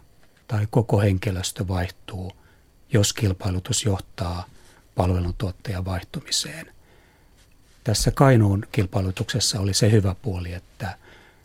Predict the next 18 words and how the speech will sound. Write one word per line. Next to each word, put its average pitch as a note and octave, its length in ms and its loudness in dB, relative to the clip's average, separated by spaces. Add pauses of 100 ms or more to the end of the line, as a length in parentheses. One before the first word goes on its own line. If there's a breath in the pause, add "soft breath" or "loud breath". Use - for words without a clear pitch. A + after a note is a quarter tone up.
(120 soft breath)
kuntayhtymä F#2+ 720 -2 (500)
ymmärsi G#2 500 2
vaatia F#2 500 -2 (720 soft breath)
henkilökunnan F#2 800 -2
siirtymistä F2+ 640 -2
seuraavan F2 440 -2
palveluntuottajan G2 840 -8
vaihtumiseen. - 760 -10 (1080 soft breath)
Ää, F#2+ 380 4 (320)
monilla B2 380 6
kehitysvammaisilla G2+ 1000 0
on G2 180 0
myös F#2+ 460 0 (480)
kommunikaatiovamma, F#2+ 1300 4 (880 soft breath)
jolloin F#2+ 220 0
he A2 60 4
eivät A2+ 300 4
pysty - 360 2